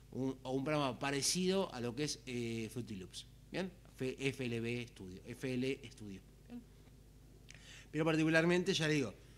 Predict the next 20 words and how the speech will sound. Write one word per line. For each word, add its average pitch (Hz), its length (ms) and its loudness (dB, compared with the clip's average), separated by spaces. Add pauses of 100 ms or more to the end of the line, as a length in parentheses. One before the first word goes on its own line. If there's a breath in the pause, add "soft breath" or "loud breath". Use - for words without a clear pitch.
(640 loud breath)
por 147 120 0
eso 151 220 2
para 143 160 2
mí, 151 160 6
particularmente, 139 800 2
el 104 180 -4
mejor, 143 500 0
la 131 100 -4
mejor 123 220 0
opción 131 260 -2
para 117 140 -2
grabar 156 300 0
es, 120 220 -4 (420 loud breath)
primero, 196 420 2 (340)
Linux. 151 600 0 (420)
Si - 1080 -4
estás 165 260 -4
empezando, 175 480 2
recién 139 260 -2
empezando, 156 520 0